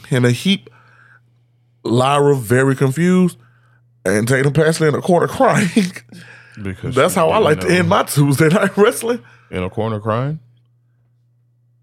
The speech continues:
Speaker 1: So I'll give it, like, a six.
Speaker 2: You didn't answer the question, so, like, I'm gonna give N X T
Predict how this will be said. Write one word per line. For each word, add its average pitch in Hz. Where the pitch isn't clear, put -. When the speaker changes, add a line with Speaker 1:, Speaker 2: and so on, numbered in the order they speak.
Speaker 1:
So 185
I'll 254
give 220
it, 196
like, 180
a 151
six. -
Speaker 2:
You 104
didn't -
answer 113
the 95
question, 139
so, 123
like, 117
I'm 120
gonna 135
give 117
N 92
X 95
T 92